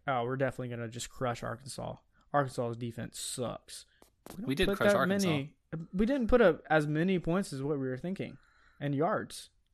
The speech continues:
Speaker 2: Well, it's probably the only game Gus cared about this year.
Speaker 1: <laughs> Maybe.
Speaker 2: He had that one circled.
Speaker 1: Maybe.
Speaker 2: At least he had one circled.
Speaker 1: Yeah. He needs to get his marker out and circle the rest.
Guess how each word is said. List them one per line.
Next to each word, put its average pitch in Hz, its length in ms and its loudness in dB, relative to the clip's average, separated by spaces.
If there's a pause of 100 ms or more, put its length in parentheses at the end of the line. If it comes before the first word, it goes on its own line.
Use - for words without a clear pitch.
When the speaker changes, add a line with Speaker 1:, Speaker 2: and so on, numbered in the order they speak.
Speaker 2:
Well, 160 260 4
it's 170 160 -2
probably 180 260 4
the 139 100 2
only 139 160 2
game 127 220 2
Gus 123 220 0
cared 147 220 -2
about 98 200 -4
this - 180 -10
year. 101 220 -6 (560)
Speaker 1:
<laughs> - 500 -6
Maybe. 123 400 -6 (360)
Speaker 2:
He 123 100 -2
had 131 120 2
that 143 160 4
one 120 100 -4
circled. 104 420 -2 (400)
Speaker 1:
Maybe. 123 520 -8 (180)
Speaker 2:
At 117 80 -4
least 135 160 0
he 160 40 0
had 131 120 2
one 127 180 0
circled. 101 400 -4 (420)
Speaker 1:
Yeah. 127 260 -6 (240)
He 147 100 -4
needs 151 240 0
to 120 260 -2 (560)
get 147 120 0
his 120 140 -4
marker 139 340 -2
out 143 140 2
and 123 140 -6
circle 143 280 -8
the 123 80 -8
rest. 135 460 -6